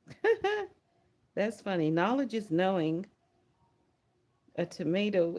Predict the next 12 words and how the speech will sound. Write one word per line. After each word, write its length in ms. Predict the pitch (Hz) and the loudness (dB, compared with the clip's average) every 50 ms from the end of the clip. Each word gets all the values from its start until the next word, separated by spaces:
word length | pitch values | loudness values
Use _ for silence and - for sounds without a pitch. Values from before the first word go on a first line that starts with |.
| - | -4
is 300 | - - 160 156 156 - - | 0 0 0 0 0 -2 -4
a 100 | - 170 | -4 -4
fruit. 580 | 165 - - - 277 269 220 180 - - - - _ _ | -4 -4 -6 -4 0 0 0 0 -2 -6 -12 -20 _ _
Wisdom 600 | - 147 165 220 262 294 - - 208 202 196 208 | -6 -2 0 2 2 0 0 -2 -2 -2 -2 -2
is 220 | - - 175 165 156 | -2 -4 -4 -4 -2
not 320 | 151 170 180 185 - 208 | 0 0 0 0 -2 -6
putting 520 | - - 220 202 175 170 170 180 190 208 208 - | -8 -6 -4 -2 -2 -2 -2 -2 -4 -6 -8 -4
it 200 | - 175 175 175 | 0 0 0 0
in 200 | - - 170 175 180 | 0 0 0 2 0
a 60 | 196 | 0
fruit 360 | 208 - - 302 294 277 277 | -2 -2 -2 -2 -2 -2 -4
salad. 460 | - - 180 156 - - - 90 - | -6 -4 -4 -4 -4 -6 -8 -8 -10